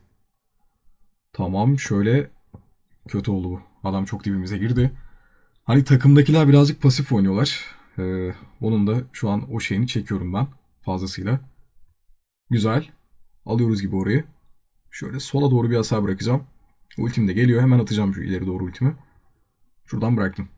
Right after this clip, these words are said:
Hadi bakalım. Patladım birine. Patlamadı galiba ama kestik yine de Dynamike'ı.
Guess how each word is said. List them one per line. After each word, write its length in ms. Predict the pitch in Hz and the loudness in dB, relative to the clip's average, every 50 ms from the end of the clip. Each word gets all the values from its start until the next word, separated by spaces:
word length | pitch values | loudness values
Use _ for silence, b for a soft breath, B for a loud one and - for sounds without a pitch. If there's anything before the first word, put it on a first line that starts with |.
| _ _ _ _ - - - _ - - - | _ _ _ _ -20 -20 -20 _ -20 -18 -6
Hadi 160 | - 117 113 | -4 -2 -2
bakalım. 320 | 98 92 - 101 123 151 - - - - - - - - _ _ _ _ _ _ - _ - _ - - - - - - - - - - - _ | -2 -2 -2 -2 -4 -4 -4 -8 -16 -20 -20 -20 -20 -20 _ _ _ _ _ _ -20 _ -20 _ -20 -20 -20 -20 -20 -20 -20 -20 -20 -20 -20 _
Patladım 420 | - - - - - 123 127 117 98 | -16 -16 -10 -4 0 2 2 2 2
birine. 300 | 92 101 123 139 147 - - - - - - - - - | 2 2 2 0 0 0 -6 -16 -20 -20 -20 -20 -20 -12
Patlamadı 480 | - 98 101 - 123 117 110 104 95 | -10 -10 -8 -4 -2 -2 -2 -2 -2
galiba 300 | 95 98 95 95 107 113 | -2 -2 -2 -2 -2 -2
ama 200 | 117 113 117 135 | -2 -2 -2 -2
kestik 380 | - - 110 101 - 113 104 101 | -2 -2 -4 -4 -4 -6 -4 -4
yine 140 | 98 95 92 | -4 -4 -2
de 200 | 98 101 127 - | -4 -6 -4 -4
Dynamike'ı. 600 | 101 98 95 92 95 92 - - - 139 - | -4 -4 -4 -4 -4 -6 -6 -4 -4 -4 -4